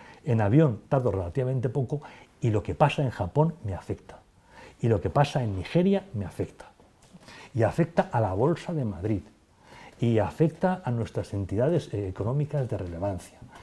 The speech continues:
Y afecta a la inmigración. Todo nos afecta. No podemos dar la espalda a la realidad. Y en estos momentos, sin liderazgo norteamericano, no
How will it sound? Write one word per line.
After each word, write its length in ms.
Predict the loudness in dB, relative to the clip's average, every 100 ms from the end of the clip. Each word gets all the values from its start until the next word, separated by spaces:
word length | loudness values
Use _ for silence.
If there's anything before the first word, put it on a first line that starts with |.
| -20 -20 -4
Y 140 | 2 2
afecta 520 | 2 -2 -2 0 0
a 40 |
la 160 | 0 -2
inmigración. 720 | -2 -4 -4 -8 -8 -8 -8 -12 -20 -20 _ 4
Todo 320 | 6 4 -2
nos 140 | -6 -8
afecta. 400 | -8 -10 -12 -14 -2
No 240 | 0 0
podemos 420 | 2 2 2 0
dar 120 | -2
la 80 | -4
espalda 320 | -2 -2 -2
a 40 | -2
la 120 | -4
realidad. 260 | -4 -4 -6 -16 -20 -20 -20 -20 -20 -4
Y 200 | 0 2
en 60 | 2
estos 220 | 2 2
momentos, 500 | 4 4 4 0 -4 -14
sin 340 | 4 6 8
liderazgo 600 | 6 2 0 -2 -6 -8 -6
norteamericano, 800 | -6 -4 -4 -4 -4 -4 -4 -10 -20 -20 _ _ -4
no 340 | -2 0 -2